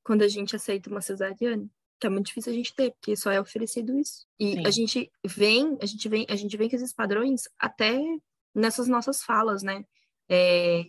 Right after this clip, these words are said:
Speaker 1: a menina andou primeiro, ah, porque a menina é mais pra frente, porque a menina amadurece mais rápido. E aí a gente continua numa sociedade onde os homens amadurecem mais devagar e a gente tem que aguentar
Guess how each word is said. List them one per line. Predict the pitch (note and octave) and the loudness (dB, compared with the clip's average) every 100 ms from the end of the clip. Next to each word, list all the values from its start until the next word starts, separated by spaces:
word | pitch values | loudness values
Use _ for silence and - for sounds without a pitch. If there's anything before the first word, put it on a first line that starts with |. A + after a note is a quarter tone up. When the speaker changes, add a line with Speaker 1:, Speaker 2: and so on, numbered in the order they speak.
| G#3 | -4
Speaker 1:
a | G3 | 0
menina | G3+ G3+ G#3 | 0 0 0
andou | G3+ | -2
primeiro, | A3 G#3+ F#3 F#3 | -2 -4 0 2
ah, | G#3 | 0
porque | G#3+ - | -2 -6
a | |
menina | F#3 F#3 F#3 | -6 -6 -4
é | |
mais | G3 G3 | -2 -2
pra | - G#3 | -2 -4
frente, | - F3 F3 F3+ F3 E3 | -2 0 2 0 -4 -8
porque | - F3+ | -4 -4
a | |
menina | F3+ F3 F3 | -2 -4 -2
amadurece | F#3+ G3 F#3+ F#3 F#3 | 0 0 2 2 0
mais | G#3 G3+ | -4 -4
rápido. | - F#3 F#3+ F#3 - F3+ - _ - | -2 2 2 0 -4 -12 -14 _ 2
E | G3 | 4
aí | |
a | F#3+ | 4
gente | G#3 - | 0 -4
continua | G#3 G3+ G#3 G3+ G3+ | -4 -4 -6 -4 -6
numa | G3+ | -6
sociedade | - G3+ G3+ F#3+ F#3 G3 | -8 -8 -2 0 0 -2
onde | G3 G3+ | -4 -4
os | G#3 | -2
homens | G#3 G3 G3+ G3+ | -2 -2 -4 -6
amadurecem | G3 F#3 F3+ F3+ - | -4 -4 -2 -4 -6
mais | F#3 F3 F3 | -10 -10 -6
devagar | F3+ F3+ F3+ F3+ F3+ G3+ - _ _ - | -6 -2 -2 0 0 0 -4 _ _ -2
e | A3 | 0
a | |
gente | G#3+ - | 0 -4
tem | G#3+ | -6
que | G#3 | -4
aguentar | A3 G3+ G#3 B3 B3 G3+ | -2 0 0 2 2 2